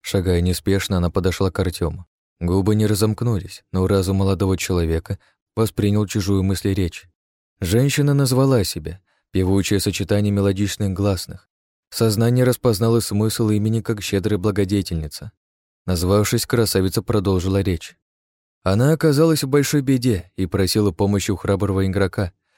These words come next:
Пойманная в ловушку зловещими врагами, щедрая благодетельница получила много серьёзных ранений, но сумела сбежать. К сожалению, сейчас ей не хватает сил выбраться из своего убежища и найти дорогу домой,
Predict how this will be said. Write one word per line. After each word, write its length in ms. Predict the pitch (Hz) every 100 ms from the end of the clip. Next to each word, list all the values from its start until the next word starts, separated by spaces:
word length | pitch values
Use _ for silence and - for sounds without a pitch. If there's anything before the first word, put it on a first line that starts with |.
| _
Пойманная 400 | 104 101 92 92
в 40 | 85
ловушку 440 | 90 98 98 -
зловещими 480 | 92 95 98 - 98
врагами, 600 | 87 95 95 104 95 85 _ _
щедрая 440 | - 135 127 123
благодетельница 800 | 110 117 117 110 117 110 104 -
получила 480 | 107 104 107 - 113
много 280 | 101 104 104
серьёзных 460 | - 101 101 98 -
ранений, 520 | 98 95 92 78 80 _ _
но 140 | 98 98
сумела 360 | - 98 95
сбежать. 540 | 90 87 90 95 85 - _ _ _ -
К 60 |
сожалению, 540 | - 95 98 98 98 95
сейчас 440 | 104 87 113 104
ей 100 | 90
не 80 | 90
хватает 420 | 98 92 95 87
сил 200 | - 113
выбраться 420 | 98 82 87 -
из 80 | 90
своего 320 | 98 92 95
убежища 540 | 92 101 95 85 - - _ _
и 80 | 110
найти 280 | 107 92 107
дорогу 380 | 101 98 95
домой, 460 | 101 98 98 80 87